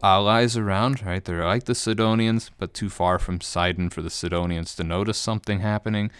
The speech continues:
They don't have other people that they're allied with. This should be pretty easy to conquer.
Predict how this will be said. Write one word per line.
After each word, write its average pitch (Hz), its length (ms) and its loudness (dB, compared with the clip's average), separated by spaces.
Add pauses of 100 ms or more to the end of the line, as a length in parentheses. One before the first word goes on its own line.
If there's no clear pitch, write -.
(220)
They 90 120 -4
don't 98 200 0
have 92 200 -2
other 82 200 -4
people 90 340 -6
that 78 140 -8
they're - 220 -8
allied 113 420 2
with. 95 320 -2 (420)
This 87 520 -4
should 92 200 -4
be 80 160 -6
pretty 123 800 0
easy 104 340 2
to 92 120 -10
conquer. - 540 -4